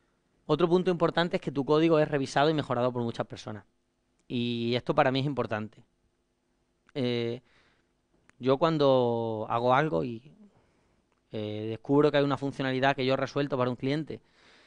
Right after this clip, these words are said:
y que esa funcionalidad es bastante estándar como para que igual a otras personas le ayude, y yo lo,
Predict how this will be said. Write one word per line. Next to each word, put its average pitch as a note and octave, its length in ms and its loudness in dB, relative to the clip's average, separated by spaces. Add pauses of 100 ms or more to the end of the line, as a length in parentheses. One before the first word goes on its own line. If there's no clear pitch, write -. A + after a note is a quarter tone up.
(280)
y A#2+ 100 -12
que C3 120 -4
esa C3+ 160 0
funcionalidad C3 1000 0 (580)
es B2 120 -8
bastante C3 400 -4
estándar D3+ 420 0
como A#2 200 -6
para A2 180 -4
que A#2 120 -10
igual B2 380 -2 (120)
a B2+ 80 -4
otras C3 200 -2
personas C#3 380 -4
le C3 80 0
ayude, D#3 380 0 (580)
y A2+ 100 -14
yo A2+ 140 0
lo, A2+ 600 -6